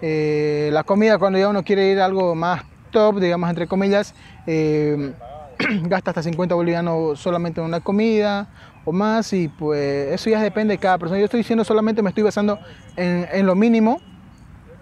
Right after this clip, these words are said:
eh, de acuerdo a lo que es el salario mínimo. Y pues la verdad, eso, ¿no? Una persona, eh, se llega a tener una imagen diferente, eh, déjelo aquí en los comentarios, como mencioné,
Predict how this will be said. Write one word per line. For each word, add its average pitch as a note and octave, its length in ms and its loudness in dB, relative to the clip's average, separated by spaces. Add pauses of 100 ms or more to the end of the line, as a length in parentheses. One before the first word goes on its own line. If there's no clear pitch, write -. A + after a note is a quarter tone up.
(100)
eh, D3+ 580 0
de D3+ 60 0
acuerdo F#3 380 0
a F#3 40 0
lo E3 120 0
que - 80 -6
es D#3+ 60 -2
el D3+ 40 -4
salario D3 360 -2
mínimo. E3 360 -2 (800)
Y D#3 120 -2
pues D#3+ 600 0
la D#3+ 100 -2
verdad, F#3 600 -2 (720)
eso, A3+ 240 -6
¿no? G3 100 2
Una B3+ 180 2
persona, A3 1040 0
eh, E3 440 0
se F#3 140 -2
llega G3+ 160 4
a A3+ 40 -2
tener G#3 180 0
una G#3+ 160 0
imagen F#3+ 500 -2 (420)
diferente, G#3 920 0 (400)
eh, C#3+ 960 0
déjelo G3+ 260 2
aquí G3 160 0
en G3 60 2
los F3+ 80 -2
comentarios, F#3 520 0
como F#3+ 180 -2
mencioné, G3+ 540 0